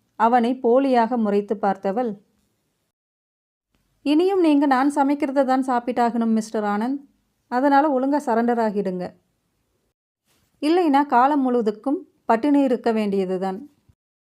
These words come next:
அவள் சொன்னதை கேட்டதுமே காரை ஓரமாக நிறுத்தியவன் சுற்றும் முற்றும் பார்த்துவிட்டு அவள் காலில் தடாலென விழுந்தான். அதை சற்றும் எதிர்பார்த்திராதவள்,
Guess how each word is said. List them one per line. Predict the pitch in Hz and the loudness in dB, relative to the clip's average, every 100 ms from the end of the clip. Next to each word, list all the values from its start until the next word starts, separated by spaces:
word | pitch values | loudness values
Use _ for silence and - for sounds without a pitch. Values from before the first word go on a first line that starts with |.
| _ _ _ _ _ - | _ _ _ _ _ -4
அவள் | 254 285 | 0 2
சொன்னதை | 285 269 302 320 302 | 2 0 0 0 0
கேட்டதுமே | 262 254 247 226 220 294 302 _ | 0 0 0 0 -2 -4 -10 _
காரை | - 240 269 302 | 0 2 4 2
ஓரமாக | 247 240 247 247 233 247 | 0 0 0 -2 -2 -2
நிறுத்தியவன் | 220 220 220 208 247 226 - _ _ _ | -2 -2 -2 -2 -2 -4 -8 _ _ _
சுற்றும் | - 269 330 311 | -8 -6 0 2
முற்றும் | 254 262 269 | 2 0 -2
பார்த்துவிட்டு | 247 226 226 208 208 240 311 - | 0 -2 -2 -2 -2 -4 -8 -8
அவள் | - 202 226 | -2 0 0
காலில் | 226 220 254 240 | 0 2 0 0
தடாலென | 208 226 233 214 226 | 0 2 2 0 0
விழுந்தான். | 202 190 185 185 - _ _ _ _ _ _ _ _ | 0 -2 -4 -6 -14 _ _ _ _ _ _ _ _
அதை | 240 247 277 | 0 0 2
சற்றும் | 269 254 349 349 | 0 0 -2 0
எதிர்பார்த்திராதவள், | 240 269 269 254 254 254 233 220 220 262 | 0 -2 2 2 2 0 2 2 2 0